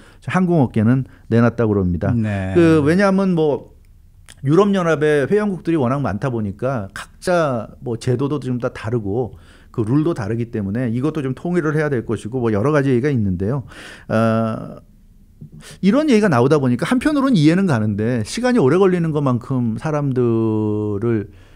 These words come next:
Speaker 1: 어, 마음을 떠나게 하는 게 없으니까 뭐 이해는 가는데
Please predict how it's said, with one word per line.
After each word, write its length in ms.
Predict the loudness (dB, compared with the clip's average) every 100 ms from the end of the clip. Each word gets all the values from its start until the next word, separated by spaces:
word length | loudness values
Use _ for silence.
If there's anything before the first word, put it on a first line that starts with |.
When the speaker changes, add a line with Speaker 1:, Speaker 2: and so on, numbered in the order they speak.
| -20 -10
Speaker 1:
어, 340 | -6 -6 -8 -10
마음을 440 | -2 0 2 0
떠나게 320 | 0 2 2
하는 160 | 2 2
게 60 |
없으니까 680 | 0 -2 -4 -4 -2 -2 -2
뭐 120 | -2
이해는 380 | 0 2 2 2
가는데 580 | 0 0 -2 -4 -4